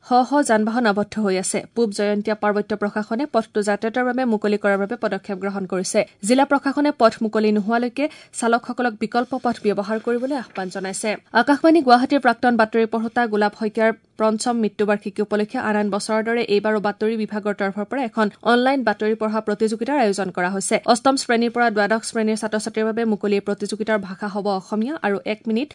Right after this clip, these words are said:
সময় নিৰ্ধাৰণ কৰা হৈছে। ইচ্ছুক প্ৰতিযোগীয়ে সাম্প্ৰতিক ঘটনাৱলী সম্পৰ্কত সংবাদ মাধ্যমত প্ৰকাশিত বাতৰি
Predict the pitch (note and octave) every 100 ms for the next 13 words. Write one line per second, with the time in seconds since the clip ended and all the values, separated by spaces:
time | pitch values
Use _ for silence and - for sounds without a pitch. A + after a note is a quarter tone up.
0 | - A#3+ A#3 D4+ B3 G#3 G#3 A3 G3+ G3
1 | F#3 G3+ - A3+ - - - A#3+ - C4
2 | A#3 B3 A#3 B3+ C4 A#3 A3+ A3+ A3 G3+
3 | G#3+ A3 A3 A3+ A#3 A#3+ A3 A3 G#3+ A3
4 | A3 A3 G#3+ B3+ A3 G#3+ G#3+ G#3 G3+ G3+
5 | G#3 G3 G3+ A3+